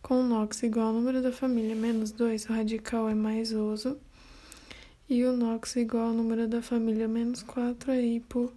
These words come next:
mais radical mais oso. Então, é, por exemplo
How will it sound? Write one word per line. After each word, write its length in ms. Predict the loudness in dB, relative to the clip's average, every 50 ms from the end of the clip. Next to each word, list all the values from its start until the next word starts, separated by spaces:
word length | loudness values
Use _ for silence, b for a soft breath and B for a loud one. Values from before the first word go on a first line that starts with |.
| -12 -8 -4
mais 300 | -2 0 0 -2 -4 -4
radical 760 | -4 -4 -4 -4 -2 -4 -6 -6 -6 -4 -4 -2 -2 -2 -2 -2
mais 420 | -2 0 0 0 0 -2 -4 -8 -12 -8 -2
oso. 440 | 0 0 0 0 -2 -4 -8 -14 -16 -20 -20 -20 -20 -20 B B B B B B B B B B B B B B B B -20 -20 -20 -20 -20 -20 -20 -20 -20 -20 -20 -20 -20 -20 -20 -20 -20 -20 -20 -20 -20 -20 -20 -20 -20 -20 -20 -20 -20 -20 -20 -20 -20 -20 -20 -20 -20 -14 -6 -2
Então, 760 | -2 -2 -2 -2 0 2 4 4 4 4 2 2 0 0 -2 -6 B B B B B B B B B B B B B B -20 _ -20 -20 -20 -20 -20 -20 -20 -20 -20 -20 -20 -20 -20 -20 -20 -20 -20 -20 -20 -20 -20 -20 -20 -20 -20 -20 -20 -20 -20 -20 _ _ -20 -20 -20 -20 -20 -20 -20 -20 -20 -20 -20 -20 -20 -20 -20 -20 -20 -20 -20 -20 -20 -20 -20 -20 -20 -20 _ _ _ _ _ -20 -20 -18 -10 -6
é, 300 | -4 -4 -4 -4 -4 -6 -8
por 160 | -8 -8 -8
exemplo 600 | -8 -8 -8 -8 -6 -6 -6 -6 -8 -12 -20